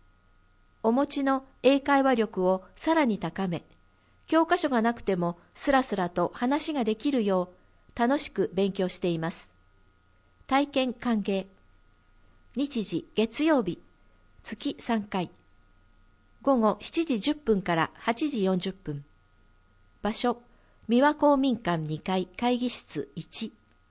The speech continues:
費用、月三千円。問い合わせ先、三輪英会話クラブ平野、零九零九九四三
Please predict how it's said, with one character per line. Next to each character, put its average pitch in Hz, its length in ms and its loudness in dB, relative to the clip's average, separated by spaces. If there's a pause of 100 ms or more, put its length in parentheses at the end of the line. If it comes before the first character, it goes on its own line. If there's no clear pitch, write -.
(540)
費 285 140 -2
用、 180 240 2 (340)
月 - 420 -6
三 233 280 -2
千 196 260 -2
円。 170 220 -4 (1200)
問 311 160 6
い 302 40 4
合 285 60 6
わ 285 140 4
せ 285 100 -6
先、 247 400 -8 (540)
三 262 160 2
輪 214 240 4
英 277 160 4
会 277 220 4
話 262 100 2
ク 254 100 -2
ラ 190 140 2
ブ 151 240 -4
平 262 280 0
野、 147 160 -6 (1040)
零 330 180 4
九 285 300 2
零 196 240 2 (320)
九 285 220 2
九 277 240 2
四 208 200 2
三 196 300 -2